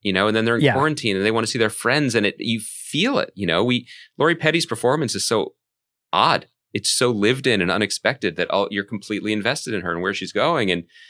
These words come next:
Speaker 1: and so much of this is casting.
Speaker 2: It
Speaker 1: Himesh
Speaker 2: kinda
Speaker 1: Patel
Speaker 2: goes back
Speaker 1: and,
Speaker 2: to what
Speaker 1: and
Speaker 2: we were saying, though, about, like, the Boba Fett
Speaker 1: Yeah.
Speaker 2: stuff, where it's like you cast somebody and you have them create this fully lived in character, and then you only show that character for one eighth of the time.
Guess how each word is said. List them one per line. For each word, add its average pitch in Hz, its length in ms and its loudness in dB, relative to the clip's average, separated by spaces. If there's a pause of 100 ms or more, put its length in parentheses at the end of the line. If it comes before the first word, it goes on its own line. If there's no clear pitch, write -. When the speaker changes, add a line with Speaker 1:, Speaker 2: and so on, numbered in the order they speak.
(480)
Speaker 1:
and 104 200 -10
so 117 160 -4
much 117 180 0
of 120 60 -2
this 110 100 -2
is 110 80 -4
casting. 113 400 2
Speaker 2:
It - 80 -8 (140)
Speaker 1:
Himesh 117 240 2
Speaker 2:
kinda 180 180 8
Speaker 1:
Patel 196 140 8
Speaker 2:
goes - 80 6
back 190 160 8
Speaker 1:
and, 185 60 0
Speaker 2:
to 185 80 6
what 190 40 6
Speaker 1:
and 180 100 6
Speaker 2:
we 175 60 8
were 185 100 8
saying, 208 280 6
though, 131 160 6
about, 135 240 4
like, 131 180 4
the 135 100 2
Boba 147 240 4
Fett 131 140 2
Speaker 1:
Yeah. - 60 0
Speaker 2:
stuff, 117 280 0
where 123 140 2
it's 123 140 0
like 123 160 0
you 131 80 0
cast 147 340 4
somebody 151 460 4
and 131 120 4
you 127 60 6
have 127 220 4
them 127 120 0
create 131 420 2
this 120 180 0
fully 147 340 2
lived 127 300 2
in 117 120 2
character, 123 500 2
and 113 140 2
then 127 120 4
you 131 180 2
only 135 300 4
show 127 260 4
that 117 180 0
character 113 380 0
for 113 140 -4
one 113 240 2
eighth 107 260 -4
of - 60 -12
the 117 80 -2
time. - 340 -4